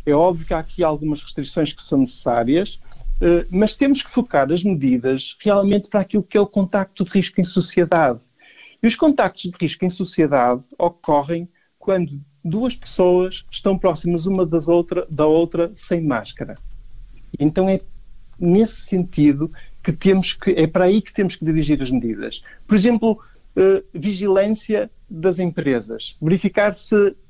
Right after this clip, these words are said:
os, as empresas, os funcionários estão a cumprir as regras, se as pessoas dentro da empresa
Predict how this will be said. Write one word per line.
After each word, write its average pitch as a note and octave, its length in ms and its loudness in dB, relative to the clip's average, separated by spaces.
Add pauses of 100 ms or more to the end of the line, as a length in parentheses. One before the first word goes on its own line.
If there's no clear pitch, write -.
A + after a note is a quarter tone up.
os, - 400 -4
as D3 240 0
empresas, F3 480 2
os E3 140 -10
funcionários D#3+ 760 -2 (140)
estão G3 280 0
a F#3 60 -2
cumprir F#3 600 0
as D#3+ 140 -2
regras, C3+ 480 0
se F3+ 80 2
as D#3+ 100 2
pessoas G3 320 2
dentro G#3 320 0
da G3 60 0
empresa F#3+ 460 2